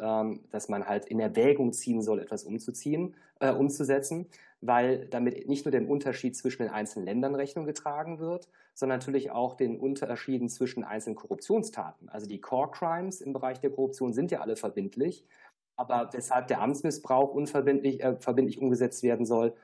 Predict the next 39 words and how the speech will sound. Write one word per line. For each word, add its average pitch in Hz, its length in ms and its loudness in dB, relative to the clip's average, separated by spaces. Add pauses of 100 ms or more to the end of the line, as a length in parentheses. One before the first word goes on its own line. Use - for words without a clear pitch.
(140)
weiß 113 220 6
ich 104 120 -4
nicht. 92 220 -10
Und 107 180 -6 (360)
für 135 160 4
diese 123 180 4
Verbindlichkeitserklärung 143 1300 4
nennt 120 400 0
die 131 140 2
E 110 40 0
U 139 200 2
auch 110 180 -2
keine, 160 600 2
ähm, 139 220 4
Gründe, 135 380 4
sondern 110 240 0
sagt 113 240 2
einfach 123 280 0
nur 123 180 8
"lead 131 180 2
by 123 80 4
example", 110 580 2
das 117 140 0
ist 107 140 -8
politisch. 170 560 0 (300)
Und - 160 -2
der 117 60 2
Hinweis 127 460 4
auf 113 240 -4
die 123 100 -2
politische 135 460 0
Erklärung 117 380 2
der 107 100 4
V 104 180 2
N 120 160 -2
aus 131 140 0
dem 131 100 0
Jahr 113 120 2
zweitausendeinundzwanzig, 110 1200 0